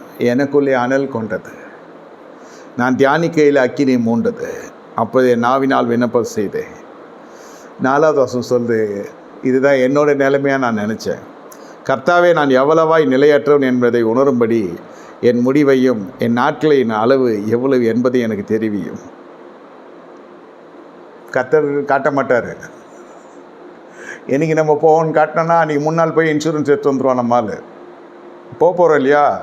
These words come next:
நம்பி அஞ்சு கோடிக்கு எடுக்கலாம், இல்ல பத்து கோடிக்கு எடுக்கலாம், இல்ல நூறு கோடி கூட எடுக்கலாம். கன்ஃபார்ம்டு இல்ல நாளைக்கு போறோம்னு. என்னை கேட்டுக்கொண்டிருக்க தேவனோட ஜனமே,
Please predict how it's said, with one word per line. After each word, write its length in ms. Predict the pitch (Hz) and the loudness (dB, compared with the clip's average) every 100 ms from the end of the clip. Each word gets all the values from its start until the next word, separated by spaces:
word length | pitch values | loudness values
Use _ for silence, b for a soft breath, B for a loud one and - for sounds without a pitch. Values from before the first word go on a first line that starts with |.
| - | -6
நம்பி 220 | 131 147 | -4 0
அஞ்சு 220 | 151 135 139 | 0 0 0
கோடிக்கு 260 | 143 131 | 0 0
எடுக்கலாம், 360 | 123 117 101 73 - - - - | -2 -2 -6 -10 -18 -20 -14 -4
இல்ல 140 | 151 | -2
பத்து 260 | 139 131 135 | 0 -2 0
கோடிக்கு 280 | 147 117 | 0 0
எடுக்கலாம், 380 | 123 117 107 - - - B B B - | -2 -2 -6 -8 -16 -20 B B B -4
இல்ல 300 | 156 180 185 | 2 4 4
நூறு 240 | 175 190 | 4 4
கோடி 200 | 180 180 | 4 2
கூட 180 | 185 185 | 4 4
எடுக்கலாம். 420 | 175 170 160 120 - - - - - - - | 4 4 2 0 -6 -18 -20 -20 -20 -20 -8
கன்ஃபார்ம்டு 440 | - 135 139 175 165 | -4 -2 0 0 2
இல்ல 220 | 151 156 | 2 2
நாளைக்கு 360 | 143 139 131 143 | 2 -2 0 0
போறோம்னு. 300 | 139 120 92 - - - - - - - - - - - - - - - - B B 247 - | 2 0 -4 -16 -20 -20 -20 -20 -20 -20 -20 -20 -20 -20 -20 -20 -20 -20 -20 B B -6 -4
என்னை 200 | 135 156 | 0 0
கேட்டுக்கொண்டிருக்க 580 | 160 175 180 160 156 143 | 0 0 2 2 2 2
தேவனோட 340 | 143 147 143 | 2 2 0
ஜனமே, 520 | 120 123 120 113 98 | 0 0 -2 -6 -8